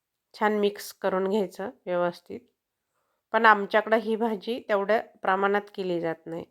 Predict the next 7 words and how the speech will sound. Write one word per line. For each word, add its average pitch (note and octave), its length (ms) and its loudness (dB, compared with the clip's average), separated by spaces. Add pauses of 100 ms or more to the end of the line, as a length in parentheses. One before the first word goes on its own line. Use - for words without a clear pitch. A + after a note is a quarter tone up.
(360)
हे G#3 120 2
लातूर G3 340 2
जिल्ह्यामध्ये F#3+ 580 -2
जास्त F#3+ 320 -4
प्रमाणात F3 520 -2 (120)
केली E3+ 180 -6
जाते. E3 380 -10